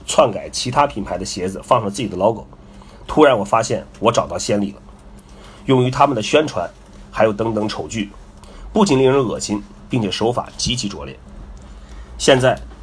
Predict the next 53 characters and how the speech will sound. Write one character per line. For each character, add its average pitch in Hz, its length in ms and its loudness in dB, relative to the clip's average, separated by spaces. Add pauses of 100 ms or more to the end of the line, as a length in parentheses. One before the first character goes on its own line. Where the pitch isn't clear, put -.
竟 143 220 2
公 196 180 2
然 160 140 6
在 120 100 0
官 156 180 4
方 165 140 4
推 160 200 -4
文 139 180 4
里 - 140 -8 (180)
如 139 160 2
此 - 140 -2
没 117 80 4
有 123 100 4
下 110 240 2
限 113 180 -2
的 104 80 0
侮 127 160 -2
辱 113 100 0
滑 95 240 0
手 120 280 -8
和 107 100 -4
赞 110 240 0
助 110 140 -6
品 95 200 -12
牌 87 160 -6
的 104 120 0
智 101 180 -8
商， 120 240 0 (680)
作 151 160 4
为 151 60 4
任 185 180 6
何 120 140 0
一 123 80 -2
个 110 80 -2
真 160 180 -2
正 143 120 2
热 117 120 2
爱 95 80 0
滑 - 180 2
板 95 140 -2
的 73 80 -14
人 73 160 -12 (260)
都 143 120 2
是 120 120 -6
无 104 120 -2
法 123 160 -6
接 92 160 -8
受 87 140 -8
的。 67 80 -14 (680)
我 127 140 6
不 196 120 6
明 151 220 4
白 139 180 2